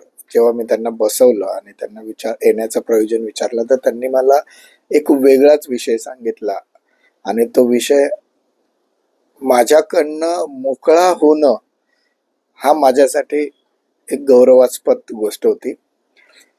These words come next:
त्यांनी मला येऊन सांगितलं की, "मिलिंद, हा मालेगावशी संबंधित विषय आहे म्हणून तुझ्याकडे आलो. अ, तू एक काम कर, अ, जर तुझ्या मालेगाव कनेक्ट्समध्ये कोणी असेल तर बघ. मालेगाव बा-,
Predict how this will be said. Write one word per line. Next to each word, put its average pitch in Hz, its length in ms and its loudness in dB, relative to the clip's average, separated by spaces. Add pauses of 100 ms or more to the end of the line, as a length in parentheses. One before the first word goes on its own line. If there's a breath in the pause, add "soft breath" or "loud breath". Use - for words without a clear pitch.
(420)
त्यांनी 120 420 -2
मला 143 240 4
येऊन 143 180 2
सांगितलं 135 340 -4
की, 135 160 -2
"मिलिंद, 131 380 -4
हा 127 100 -2
मालेगावशी 127 640 4
संबंधित 123 420 -8 (100)
विषय 127 300 -2
आहे 127 280 0
म्हणून 123 260 -4
तुझ्याकडे 120 440 0
आलो. 113 440 4 (640 soft breath)
अ, 123 60 -6 (500)
तू 135 460 2
एक 131 220 2
काम 123 300 2
कर, 117 300 0 (240)
अ, 113 360 4 (340)
जर 123 100 4
तुझ्या 123 280 0
मालेगाव 120 380 2
कनेक्ट्समध्ये 117 640 -6
कोणी 117 240 -8
असेल 113 380 -2
तर 120 140 0
बघ. 113 280 2 (580 soft breath)
मालेगाव 135 640 2 (120)
बा-, 117 160 0